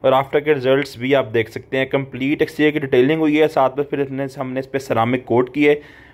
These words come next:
डुअल लेयर में कारप्रो की प्रोफेशनल सीरीज़ की सेरामिक कोटिंग हुई है, थ्री माइक्रोन प्लस थिकनेस है, थ्री इयर्स प्लस लाइफ है इसकी। एक्सटीरियर का ग्लॉस, इसकी शाइन, इसके रिफ्लेक्शन आप देख सकते हैं।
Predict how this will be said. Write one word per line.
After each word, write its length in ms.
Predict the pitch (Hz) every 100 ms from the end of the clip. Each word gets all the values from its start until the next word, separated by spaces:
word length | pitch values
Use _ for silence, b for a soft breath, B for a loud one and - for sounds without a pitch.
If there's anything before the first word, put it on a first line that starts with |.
| -
डुअल 220 | 123 156
लेयर 160 | 170 170
में 160 | 170 170
कारप्रो 340 | 139 135 165
की 100 | 165
प्रोफेशनल 440 | 165 151 143 143 170
सीरीज़ 300 | 170 156 151
की 60 |
सेरामिक 360 | 147 131 120 135
कोटिंग 280 | 143 147 160
हुई 180 | 151
है, 100 | 156
थ्री 240 | 156 156 151
माइक्रोन 340 | 143 135 147
प्लस 220 | 131 139 -
थिकनेस 340 | 131 131 143
है, 80 | -
थ्री 180 | 117 139
इयर्स 140 | 135
प्लस 280 | 127 127 123 113
लाइफ 320 | 110 123 156
है 60 |
इसकी। 340 | 151 - 143 - B B B B B -
एक्सटीरियर 360 | 127 147 156 160
का 60 |
ग्लॉस, 420 | 131 123 131 151
इसकी 240 | 143 - 151
शाइन, 360 | - 117 123
इसके 280 | 143 135 -
रिफ्लेक्शन 480 | 139 131 117 - 170
आप 80 | 160
देख 200 | 135 113
सकते 260 | - -
हैं। 200 | 143 151